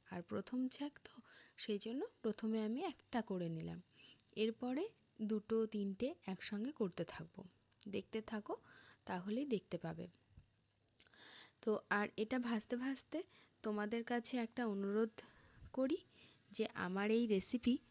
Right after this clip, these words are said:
যদি ভালো লেগে থাকে তাহলে প্লিজ লাইক করো আর আমার চ্যানেলকে সাবস্ক্রাইব করে দিও।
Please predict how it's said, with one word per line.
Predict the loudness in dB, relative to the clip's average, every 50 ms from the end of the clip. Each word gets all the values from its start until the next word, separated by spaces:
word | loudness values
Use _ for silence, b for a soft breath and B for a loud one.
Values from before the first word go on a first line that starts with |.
| _ _ 4 8
যদি | 8 10 10 8
ভালো | 6 6 6 8 8 8
লেগে | 8 6 6 6 4 4
থাকে | 4 4 2 2 2 0 -2 B B B B B B 0
তাহলে | 2 2 4 4 4 4 4 4
প্লিজ | 2 2 2 4 4 4 4 2 -4 B B B B B B B B 0
লাইক | 2 4 4 4 2 0 -2 2
করো | 4 6 6 6 4 2 -2 _ _ b b b b b b
আর | -2 0 0 0 0 -2 -2
আমার | -2 0 2 2 2 2 2 2
চ্যানেলকে | 0 2 2 2 0 -2 -2 0 -2 -2 -2 -4 _ _ _ _ -6
সাবস্ক্রাইব | 0 2 2 2 2 0 0 2 2 2 0 -2 -2
করে | -2 0 0 0 -2
দিও। | -4 -6 -6